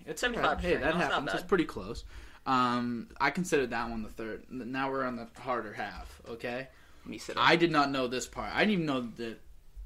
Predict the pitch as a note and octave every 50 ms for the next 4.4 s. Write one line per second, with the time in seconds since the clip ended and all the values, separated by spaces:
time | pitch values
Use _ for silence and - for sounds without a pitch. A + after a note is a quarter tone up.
0 | - - B2 C3 C3 B2 A2+ A2 G#2+ G#2 - - A#2+ A#2 A2+ G#2+ G#2 G2+ G2 F#2
1 | F#2 G2+ A2+ A2 A2 - A#2+ A#2+ A#2+ A2+ A2+ - - - D#3 D#3+ F3 F#3+ F#3+ F#3
2 | E3 C3+ - - - - - - - - C#3+ A2+ F#2+ E2 - - - - - -
3 | - - - - - - - - - - - - - - G#2+ G2+ G2 - - -
4 | G#2+ G2+ F#2 F#2 - - - -